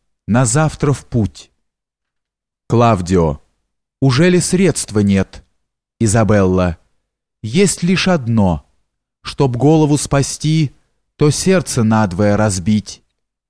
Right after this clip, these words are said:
Клавдио. «Так есть?» Изабелла. «Да, брат, ты мог бы жить. В судье проснулась дьявольская жалость. Моли его. Он жизнь твою спасет,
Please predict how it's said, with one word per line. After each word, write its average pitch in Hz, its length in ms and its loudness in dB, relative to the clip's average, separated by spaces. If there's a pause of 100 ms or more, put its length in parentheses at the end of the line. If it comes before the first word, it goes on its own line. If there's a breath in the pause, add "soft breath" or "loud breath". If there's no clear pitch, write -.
(100)
Клавдио. 92 720 0 (400)
«Так 113 220 -2
есть?» 139 560 -2 (500)
Изабелла. 98 760 0 (640)
«Да, 160 300 0
брат, 104 540 -2 (280)
ты 180 140 2
мог 175 280 2
бы 170 120 2
жить. 131 520 -2 (840)
В - 80 -12
судье 143 420 0
проснулась 143 640 0
дьявольская 135 640 0
жалость. 135 720 -2 (420)
Моли 185 320 2
его. 98 640 0 (500)
Он 175 240 2
жизнь 165 360 0
твою 170 300 0
спасет, 175 720 -2